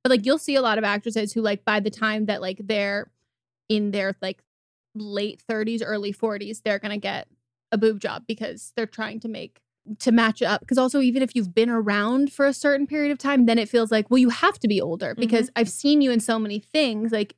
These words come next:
Speaker 1: I can't keep believing that you're this age.
Speaker 2: Mm-hmm.
Speaker 1: But yeah, the whole thing is, like, so,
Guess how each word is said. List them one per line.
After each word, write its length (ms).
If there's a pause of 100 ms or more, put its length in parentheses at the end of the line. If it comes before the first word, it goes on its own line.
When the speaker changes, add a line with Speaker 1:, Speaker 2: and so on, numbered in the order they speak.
Speaker 1:
I 80
can't 280
keep 260
believing 600
that 140
you're 360 (260)
this 300
age. 460
Speaker 2:
Mm-hmm. 300 (440)
Speaker 1:
But 160
yeah, 240
the 100
whole 140
thing 200
is, 120
like, 260
so, 680